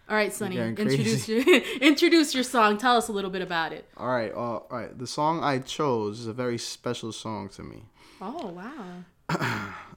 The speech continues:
Speaker 2: Um, it's a very special song to me because it reminds me of old times, just like she said, actually, back in the high school days, right?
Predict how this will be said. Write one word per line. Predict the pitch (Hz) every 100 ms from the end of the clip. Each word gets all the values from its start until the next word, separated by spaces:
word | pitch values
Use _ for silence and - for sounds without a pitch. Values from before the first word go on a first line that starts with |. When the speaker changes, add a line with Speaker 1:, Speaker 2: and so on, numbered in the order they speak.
| -
Speaker 2:
Um, | 139 139 135
it's | 139
a |
very | 156 160
special | 160 175 165
song | 156 170 170
to | 165
me | 127
because | 117 117
it | 120
reminds | 120 120 120
me | 117 113
of | 104
old | 98 113 110
times, | 120 107 110 123
just | 123 -
like | 160
she | - 190
said, | - 160
actually, | 120 107 120
back | 104 104 101
in | 110
the | 117
high | 143 156
school | - 120
days, | 107 98 90
right? | 95 104